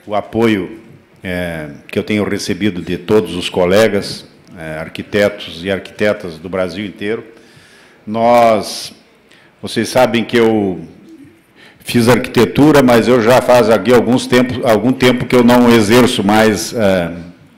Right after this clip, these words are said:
a profissão de arquiteto. Tenho desempenhado aqui no Legislativo essa função. E eu, por uma grata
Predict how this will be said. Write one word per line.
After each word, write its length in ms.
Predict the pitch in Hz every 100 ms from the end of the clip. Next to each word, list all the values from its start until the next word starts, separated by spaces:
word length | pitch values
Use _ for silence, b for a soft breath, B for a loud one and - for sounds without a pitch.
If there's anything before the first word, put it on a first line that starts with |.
| b b b b -
a 140 | 95
profissão 400 | - 113 - 117
de 80 | 110
arquiteto. 560 | 104 123 - 104 - 101
Tenho 340 | 110 110 95
desempenhado 580 | 92 110 107 104 110 110
aqui 160 | 104
no 120 | 110 107
Legislativo 960 | 110 104 95 98 - - 117 98 113 - B B B
essa 260 | 107 107 117
função. 520 | - 117 - 98 80 -
E 160 | 123 143
eu, 420 | 170 160 131 107 -
por 120 | 117
uma 220 | 117 120 110
grata 720 | 117 131 - 110 87 80